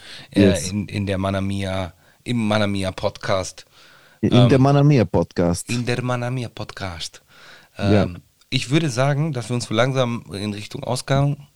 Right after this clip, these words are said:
Speaker 1: be-, begeben.
Speaker 2: Yes.
Speaker 1: Hast du noch einen Tipp oder beziehungsweise eine Empfehlung für diese Woche?
Speaker 2: Musikwunsch.
Speaker 1: Ein
Speaker 2: Warte
Speaker 1: Musikwunsch,
Speaker 2: mal.
Speaker 1: etwas,
Speaker 2: Ähm,
Speaker 1: was wir auf die
Speaker 2: Tipp.
Speaker 1: Liste packen.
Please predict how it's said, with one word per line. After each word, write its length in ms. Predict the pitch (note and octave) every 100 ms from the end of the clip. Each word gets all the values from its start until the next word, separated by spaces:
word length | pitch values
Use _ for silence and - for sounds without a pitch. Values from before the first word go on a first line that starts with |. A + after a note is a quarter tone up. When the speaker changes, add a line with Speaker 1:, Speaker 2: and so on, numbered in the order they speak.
| -
Speaker 1:
be-, 420 | - A#2+ A#2 A2
begeben. 600 | - A2 A#2+ C3+ D#3 D#3 - _ _ _ -
Speaker 2:
Yes. 360 | G#2 A2+ G2 - -
Speaker 1:
Hast 300 | - C3 -
du 80 | B2+
noch 200 | A#2+ A2
einen 240 | A#2 A2 -
Tipp 260 | C#3 C#3 -
oder 200 | - G#2+
beziehungsweise 600 | G2+ - A2+ G#2+ G#2 G2+
eine 160 | G#2 G#2
Empfehlung 560 | G#2+ C3+ C#3+ G#2+ G2 -
für 180 | - G2
diese 260 | G2+ F#2+ F2+
Woche? 280 | F2+ G#2+ B2+ _ _ _ _ -
Speaker 2:
Musikwunsch. 880 | G#2 G#2 B2+ - G#2+ C3 C3+ - -
Speaker 1:
Ein 220 | G#2 G#2
Speaker 2:
Warte 80 | F#2+
Speaker 1:
Musikwunsch, 480 | G2+ G#2 G#2 A2 -
Speaker 2:
mal. 60 |
Speaker 1:
etwas, 240 | A2 A2+ G2+
Speaker 2:
Ähm, 60 |
Speaker 1:
was 240 | F#2+ F2+ G2+
wir 300 | G#2 G2 G2+
auf 200 | G2+ F#2
die 200 | - G#2+
Speaker 2:
Tipp. 100 | G#2
Speaker 1:
Liste 200 | G#2+ A2+
packen. 440 | G#2 G#2 - F#2+